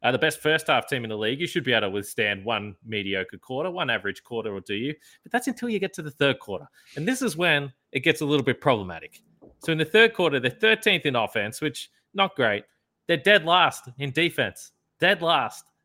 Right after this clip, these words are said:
and twenty-fourth in net rating. So, uh, qu-, by quarter by quarter, net rating ten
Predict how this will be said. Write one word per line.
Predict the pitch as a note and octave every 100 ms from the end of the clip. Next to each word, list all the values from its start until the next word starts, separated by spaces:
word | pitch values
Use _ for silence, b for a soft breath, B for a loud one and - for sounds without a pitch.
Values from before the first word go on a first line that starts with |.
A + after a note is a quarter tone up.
| -
and | B2 -
twenty-fourth | - G3+ G#3+ A3+ F#3+ - _ F#3 E3+ B2+ - _ _ _ _ _ _ _ _ _ _
in | C#3 A#2+
net | B2 G#2+
rating. | A#2 G#2 F#2 F#2
So, | - A#2 A2 G2+ - _ _ _ _ _ -
uh, | F#2+ G2 F#2+
qu-, | -
by | C#3 - C3+ A#2
quarter | A2+ - F#3 D#3+
by | B2
quarter, | - D#3 D3+ C3+
net | B2 C3
rating | C3+ C3 A2+
ten | - D#3 D#3 D#3+